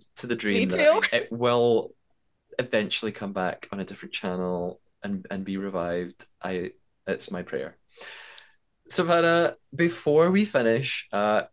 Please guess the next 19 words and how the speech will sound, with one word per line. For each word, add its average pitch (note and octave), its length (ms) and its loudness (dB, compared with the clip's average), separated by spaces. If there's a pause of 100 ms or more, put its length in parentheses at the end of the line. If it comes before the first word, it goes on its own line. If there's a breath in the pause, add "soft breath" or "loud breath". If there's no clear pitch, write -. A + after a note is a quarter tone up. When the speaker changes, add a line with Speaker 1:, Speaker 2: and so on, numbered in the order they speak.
(380)
Speaker 1:
is B2+ 140 0
there D#3 160 4
anything G#3+ 340 -2
that E4 100 -4
you C3+ 180 -2
want F2+ 240 -4
to A2 380 0
promote, G#3+ 460 0
or C3+ 180 6
can G3+ 180 2
people F#3+ 480 4
find C#3 260 2
you E3+ 120 4
online? G3+ 400 2
Where F#3 120 4
can F#3+ 140 0
we G3 100 4
follow A3 220 2
you? B2 280 0